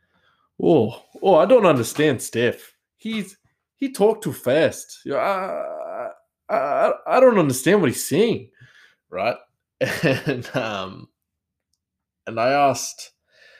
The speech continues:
like, the other Brazilian, I said, "Why?" Well, like, "Okay, I'll, I'll slow it down." And he said, "Don't, when you explain something, don't say it,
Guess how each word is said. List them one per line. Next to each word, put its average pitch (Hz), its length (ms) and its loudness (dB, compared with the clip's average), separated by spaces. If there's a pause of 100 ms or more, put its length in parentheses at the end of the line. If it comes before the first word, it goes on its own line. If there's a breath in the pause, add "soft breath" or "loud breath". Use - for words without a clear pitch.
(400 soft breath)
like, - 160 -8
the 110 140 -2
other 160 120 2
Brazilian, 95 400 -8
I 95 40 -8
said, 127 260 -10
"Why?" 135 440 2
Well, 117 280 -10
like, 113 320 -6
"Okay, 135 300 -2
I'll, 113 260 0
I'll 123 160 0
slow 147 300 0
it 120 80 -6
down." 107 420 -6 (200)
And - 100 -14
he 110 80 -10
said, 113 460 -4 (1900 soft breath)
"Don't, 170 340 2
when 185 180 4
you 180 100 6
explain 156 520 0
something, 101 680 -6 (1400)
don't 151 340 0
say 127 320 0
it, 123 320 0